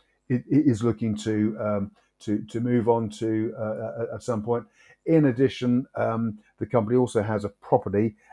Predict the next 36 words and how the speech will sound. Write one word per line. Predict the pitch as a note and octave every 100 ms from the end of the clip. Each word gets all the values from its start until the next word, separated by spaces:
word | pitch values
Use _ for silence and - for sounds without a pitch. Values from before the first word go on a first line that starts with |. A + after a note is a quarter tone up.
| _
at | A#2 - - - _
the | B2 G#2+
Creswick | - C#3 A2+ G2
project, | A#2 G2+ G#2 G#2 - -
uh, | G2+ G#2 G#2+ -
in | B2 A2+ G#2+ G#2+ _
Victoria. | A2 G#2+ B2+ A2+ F#2+ - _ _
Um, | G#2+ A2 G#2
that | A#2 A#2+
may | - A2+
well | G#2 G#2
get | G#2 G2
sold | A#2 G#2 G2+
at | G2
some | A#2 G2+
point. | A2+ G#2
The |
company's | G#2 A#2 G#2+ G2+
already | A2+ G#2
sold | - G2+ -
two | A2+ G#2
previous | A2 G#2 F#2+
projects. | - F#2+ G2+ G2
So | - A2+ G#2+ G#2+ - - - -
the |
company's | B2 C#3+ B2+ A#2
fully | - D3+ B2
funded | - C3+ A2 G2 -
to | B2 A#2
conduct | A2+ G#2 A2+ A#2+ _
all | C3+ A#2
its | G#2
activities | G#2 G#2 A2+ G2+ A2 G#2+
for | - A#2+
this | F#2 F2 -
year. | F#2 G#2 G#2+